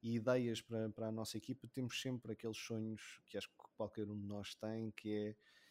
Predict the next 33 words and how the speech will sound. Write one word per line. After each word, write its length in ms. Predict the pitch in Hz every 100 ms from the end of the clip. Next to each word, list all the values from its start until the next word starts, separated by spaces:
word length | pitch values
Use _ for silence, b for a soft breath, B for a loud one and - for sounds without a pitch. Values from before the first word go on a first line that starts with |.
| B
ir 180 | 135 127
a 40 | 120
uma 120 | 107
grande 360 | 107 110 101 -
feira 260 | 110 104
internacional, 800 | 101 - 101 - 101 98 104 104
fazer 320 | 104 101 98
uma 140 | 101 95
cobertura 420 | - 101 - 101
inacreditável 1080 | 98 98 101 101 101 98 95 104 101 95 95
de 80 | 101
uma 100 | 101
feira 220 | 101 95
internacional, 840 | 92 98 90 - 92 95 104 104 - B B -
ter 140 | 113
a 40 |
oportunidade 480 | 110 - 110 107 107
de 100 | 110
o 40 | 104
fazer 640 | - 92 90 110 113 113 110 -
e, 340 | 113 104 104 104
e 140 | 104
de, 480 | 98 107 104 101 101
e 120 | 110 107
de 560 | 101 110 104 104 101 -
passar 280 | 113 - 117
por 180 | - 117
essa 180 | 117 110
experiência. 600 | - 110 98 90 - 123 B B B B B
Eu 120 | 117 117
já 140 | 120
tive 260 | 127 117
um, 120 | 120